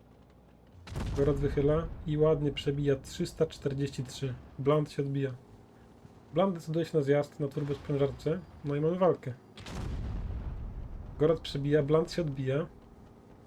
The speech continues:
No, ciekawe. Gorat w ogóle nie użył sprężarki, dobra, użył. Blunt znowu się odbija.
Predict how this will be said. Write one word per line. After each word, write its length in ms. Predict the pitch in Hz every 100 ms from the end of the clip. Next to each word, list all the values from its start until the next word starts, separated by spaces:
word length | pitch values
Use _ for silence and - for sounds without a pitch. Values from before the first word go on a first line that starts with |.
| - - -
No, 280 | 127 135 185
ciekawe. 460 | - 139 127 135 - - - - - - - - - - - - -
Gorat 220 | 160 196
w 40 |
ogóle 180 | 185 190
nie 100 | 185
użył 140 | 175 170
sprężarki, 460 | - 156 143 165
dobra, 200 | 147 147
użył. 300 | 135 127 156 175 - - - - - - - - - - -
Blunt 240 | 135 160 156
znowu 280 | 190 190
się 100 | 139
odbija. 340 | 143 135 135